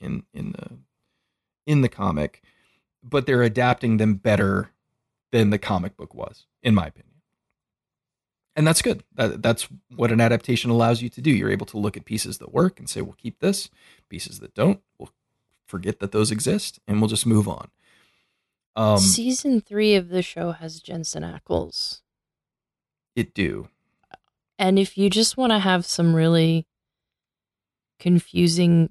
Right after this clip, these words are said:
Speaker 2: gay feelings or confusing straight feelings, depending on who's
Speaker 1: Sure.
Speaker 2: listening,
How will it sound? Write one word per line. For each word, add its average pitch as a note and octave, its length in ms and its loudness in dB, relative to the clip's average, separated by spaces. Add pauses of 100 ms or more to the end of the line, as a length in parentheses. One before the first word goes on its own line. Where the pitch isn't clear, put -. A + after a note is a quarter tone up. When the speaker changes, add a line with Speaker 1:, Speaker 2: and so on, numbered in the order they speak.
Speaker 2:
gay E3 220 4
feelings E3 840 0 (340)
or F3 180 2
confusing G#3+ 640 2
straight B3+ 360 0
feelings, E3 500 2
depending F3+ 460 2
on F3+ 240 4
who's F#3+ 240 0
Speaker 1:
Sure. G#3 80 2
Speaker 2:
listening, D#3 420 2